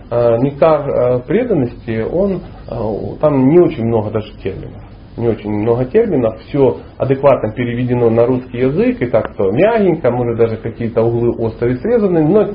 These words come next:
тем не менее, ну, все равно непонятно. <laughs> Непонятно. Как вот, как это применить сегодня, ну, в своей жизни, неясно. Неясно. Поэтому,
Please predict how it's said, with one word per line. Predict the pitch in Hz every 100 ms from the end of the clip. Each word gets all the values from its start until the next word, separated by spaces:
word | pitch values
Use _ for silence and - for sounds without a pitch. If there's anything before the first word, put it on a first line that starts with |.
| -
тем | 180 156
не | 156
менее, | 190 226 226 190 - - - - -
ну, |
все | 113 143
равно | 135 113
непонятно. | 98 95 98 - - - - -
<laughs> | - - -
Непонятно. | - 117 101 104 90 - 76 -
Как | - 135 -
вот, | - - -
как | - -
это | 131 123
применить | 139 139 139 135 113 - -
сегодня, | 139 151 120 98 87 - -
ну, | 110 98
в |
своей | - 123 131
жизни, | 143 170 110 92 - - - - - - -
неясно. | - 113 104 87 - - - - - - -
Неясно. | 107 101 98 - - - -
Поэтому, | - 165 160 131 135 131